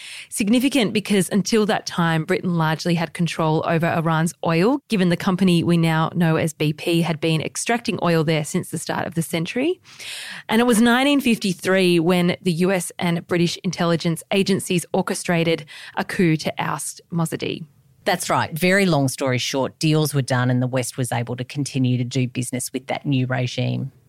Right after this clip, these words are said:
Speaker 1: That new regime you refer to was one that saw the Shah or king have much more control. And whilst, as you say,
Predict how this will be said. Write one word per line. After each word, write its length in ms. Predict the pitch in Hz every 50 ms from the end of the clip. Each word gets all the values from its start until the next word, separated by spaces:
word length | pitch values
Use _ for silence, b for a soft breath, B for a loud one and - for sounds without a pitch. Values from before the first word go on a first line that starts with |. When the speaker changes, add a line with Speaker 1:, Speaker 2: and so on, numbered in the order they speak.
| _ _ _ _
Speaker 1:
That 380 | 190 190 233 240 254 - - -
new 400 | 220 208 202 196 190 190 190 -
regime 580 | 175 190 180 180 170 147 190 180 175 175 175
you 140 | 175 170 170
refer 320 | 170 151 - - 180 170
to 300 | 165 - - 190 180 170
was 160 | 165 175 147 170
one 220 | 175 165 170 175
that 120 | 185 -
saw 260 | - - - - 185 180
the 120 | 165 175
Shah 420 | - - - 170 160 165 175 180 -
or 120 | - 165
king 380 | - - - 190 180 175 175 175
have 260 | 160 156 175 165 -
much 340 | 185 185 - 226 - - -
more 360 | 185 180 175 170 165 165 -
control. 640 | - - 180 170 - - - 185 165 180 220 277 285
And 160 | 247 202 180
whilst, 360 | 170 170 170 175 175 - - -
as 180 | - 254 262 -
you 60 | 196
say, 400 | - - 180 165 160 156 160 165